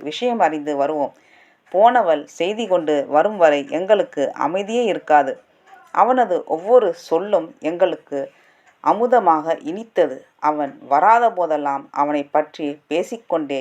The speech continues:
நாள் முழுவதையும் கழிப்போம் என்றெல்லாம் கூறி பரவசப்பட்டார்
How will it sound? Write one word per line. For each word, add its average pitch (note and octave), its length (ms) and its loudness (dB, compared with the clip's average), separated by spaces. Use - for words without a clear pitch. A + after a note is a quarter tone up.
நாள் D#3+ 340 0
முழுவதையும் D3+ 640 -2
கழிப்போம் C#3+ 500 -4
என்றெல்லாம் C#3 600 -4
கூறி D#3 340 -8
பரவசப்பட்டார் D3 1040 -2